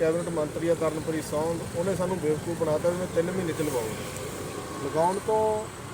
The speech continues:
ਉੱਥੇ ਬੁੱਤ ਤਾਂ ਨਹੀਂ ਲੱਗਿਆ, ਥੜਾ ਤਿਆਰ ਆ, ਬੁੱਤ ਤਿਆਰ ਆ, ਪਰ ਉਹਦੇ ਨਾਲ ਹੀ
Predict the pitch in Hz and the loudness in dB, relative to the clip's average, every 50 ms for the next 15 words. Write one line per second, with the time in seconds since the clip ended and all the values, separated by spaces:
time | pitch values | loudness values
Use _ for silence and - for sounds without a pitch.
0 | - - - - - - - 370 - - - 220 226 226 226 226 226 226 226 - | -12 -12 -12 -12 -10 -6 -4 -4 -2 4 6 8 8 10 8 8 6 6 2 0
1 | - - - - - - - 160 160 - 196 190 208 208 214 220 220 208 208 196 | -6 -10 -12 -12 -8 -4 -4 -4 -4 -4 -2 0 2 4 4 4 4 4 2 2
2 | 185 208 208 202 190 - 156 156 180 196 196 190 196 196 190 185 185 185 185 175 | 2 2 2 2 0 -2 -4 -2 -2 -2 -2 0 2 2 2 2 2 2 0 0
3 | 151 151 151 - - - - 185 175 175 180 180 185 180 - - 185 202 214 220 | 0 -2 -2 -2 -4 -4 -4 -2 0 2 2 2 2 0 0 2 2 4 6 6
4 | 220 240 233 208 175 165 165 170 170 175 170 147 | 8 6 6 6 6 6 6 6 6 6 4 2